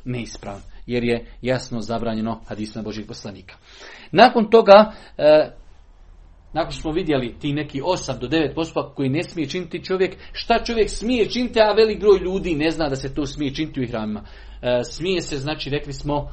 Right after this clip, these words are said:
lov kad je u pitanju morske životinje. Isto tako kad bi čovjek imao potrebu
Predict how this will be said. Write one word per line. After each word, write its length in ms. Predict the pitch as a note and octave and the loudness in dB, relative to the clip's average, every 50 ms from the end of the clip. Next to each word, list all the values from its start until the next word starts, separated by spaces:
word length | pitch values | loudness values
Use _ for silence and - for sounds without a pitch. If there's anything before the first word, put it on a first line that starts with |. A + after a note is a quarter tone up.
| - - | -10 -8
lov 420 | B2 A#2+ B2 B2+ C#3 D3 D#3 E3 D#3 D#3+ - - | -4 -2 2 4 6 8 10 8 8 6 0 -4
kad 140 | - C3 C3 | -4 -2 0
je 60 | C3 | 0
u 80 | B2 B2 | -2 0
pitanju 400 | C3+ C3+ C3+ D3+ C#3+ C#3 D3 C#3+ C3+ C3+ - - | -2 -2 2 2 2 2 2 0 -2 -4 -8 -2
morske 340 | - C3 C3+ C3+ C3+ - C#3+ | 2 2 2 2 2 0 -2
životinje. 540 | A#2+ A#2 B2+ A#2 A2+ G#2+ - - G#2 G2+ - - | -2 0 0 0 0 -2 -4 -8 -10 -10 -8 -6
Isto 260 | - G3 - - F#3 | -6 -6 -4 -4 -6
tako 340 | - - F3+ F3+ - F#3 - | -2 -2 -4 -2 -2 -6 -4
kad 140 | - D#3+ C#3+ | -4 -4 -4
bi 120 | C#3 C3+ | -4 -6
čovjek 200 | - E3 D#3 - | -6 -6 -6 -4
imao 180 | E3 D#3+ C#3+ C3+ | -6 -6 -4 -4
potrebu 500 | E3 E3 - D#3+ D#3 C#3+ D3+ C#3+ C3+ | -6 -6 -6 -6 -6 -4 -4 -6 -6